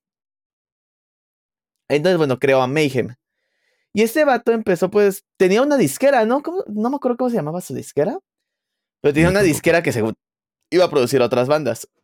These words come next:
Speaker 1: Pero este güey, o sea, era como de, "Es que, ¿saben qué? Nosotros no vamos a hacer solo música, ¿no? Si no, esto no va a ser solo una fase, mamá, va a ser mi estilo de vida".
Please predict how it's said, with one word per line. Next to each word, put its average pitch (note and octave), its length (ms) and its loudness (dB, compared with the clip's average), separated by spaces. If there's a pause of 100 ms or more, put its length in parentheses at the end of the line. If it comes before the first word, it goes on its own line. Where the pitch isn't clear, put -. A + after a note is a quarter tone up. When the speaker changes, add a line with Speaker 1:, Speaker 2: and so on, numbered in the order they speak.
(380)
Speaker 1:
Pero F#3+ 160 2
este G#3 260 0
güey, B3+ 160 2
o A#3 60 0
sea, A3 200 2
era A3+ 140 2
como G3 300 0
de, C3+ 360 4
"Es F3+ 200 0
que, A#3 100 -2
¿saben A3 260 -2
qué? A3 140 0
Nosotros G3+ 420 -2
no G#3 120 0
vamos G3+ 200 0
a D3+ 40 -6
hacer C#3 200 -4
solo D3+ 240 -2
música, B2+ 560 0
¿no? C#3+ 240 0 (600)
Si B2+ 160 0
no, D#3+ 680 0
esto D3 240 0
no E3+ 80 2
va E3+ 80 4
a - 20 -2
ser D#3+ 180 0
solo D#3 200 0
una D3 180 -2
fase, D#3 360 -2
mamá, G3 340 -2
va F3 100 0
a C#3+ 40 -4
ser D#3 180 2
mi D3 80 0
estilo C3 480 2
de G#2+ 120 4
vida". G#2 320 0